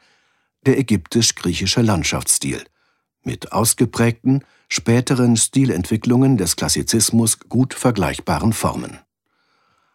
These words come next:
Seit dem ausgehenden dritten vorchristlichen Jahrhundert,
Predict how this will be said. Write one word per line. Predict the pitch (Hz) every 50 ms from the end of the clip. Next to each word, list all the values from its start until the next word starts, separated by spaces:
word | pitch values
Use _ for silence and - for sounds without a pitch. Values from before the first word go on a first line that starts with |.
| _ _ _ _ _ _ _ _ _
Seit | - 107 117 117 117 117
dem | 123 120 117 120 113
ausgehenden | - 135 147 156 - - - 120 117 107 98 107 107 101
dritten | - - - - - 98 87
vorchristlichen | - - 82 80 - - - 80 - - - 98 - - 101
Jahrhundert, | 95 104 95 107 113 110 123 139 - -